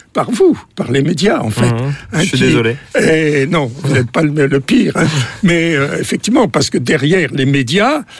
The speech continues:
Speaker 1: il y a les lobbies. Hein. Et donc, il y a toute un, une, une offensive massive. C'est assez amusant, d'ailleurs, caricatural, ces jours-ci où on parle de plus en plus d'écologie. Entre deux discours où on dit « il faut sauver la planète », ce matin, j'en dis, j'avais, il y avait une pub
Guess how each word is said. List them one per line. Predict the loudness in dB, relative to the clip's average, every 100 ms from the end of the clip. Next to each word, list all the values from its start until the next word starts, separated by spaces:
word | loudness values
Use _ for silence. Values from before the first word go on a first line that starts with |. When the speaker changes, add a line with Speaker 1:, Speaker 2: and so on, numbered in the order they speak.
| -6
Speaker 1:
il | -2
y |
a | 0
les | 2
lobbies. | 2 4 2 2 -4 _ _ _ -14
Hein. | -14 -14 -8
Et | -2
donc, | 2 2
il | 2
y |
a | 0
toute | 0 0 2
un, | 0 0
une, | 0 0 2 0 -6 _
une | -2 0
offensive | 2 -2 2 0 0 -8 -18 _
massive. | -4 0 0 2 2 2
C'est | -2 -2
assez | 0 0
amusant, | 2 2 2 2
d'ailleurs, | 2 0
caricatural, | -2 -2 0 -2 -2 -2 -2 -2
ces | -2 -2
jours-ci | -2 -4 -2 0
où | 2
on | 0
parle | 0 -2
de | -2
plus | -4 -2
en | -2
plus | -2 -6
d'écologie. | -6 -4 -2 0 -2 -4 -6 -18 -20 _ -4
Entre | -2 0 -2
deux | 2 0
discours | 0 -4 -4 -2 0 2
où | 4
on | 4 4
dit « | 2 0 0
il | -2
faut | -4 -4
sauver | -4 -2 0
la | 0
planète », | -2 -2 -2
ce | -4 -4
matin, | -4 -2 -2
j'en | -2
dis, | -4 -6 -6
j'avais, | -2 -2 -2
il | -2
y |
avait | -2 0
une | -2
pub | -2 0 0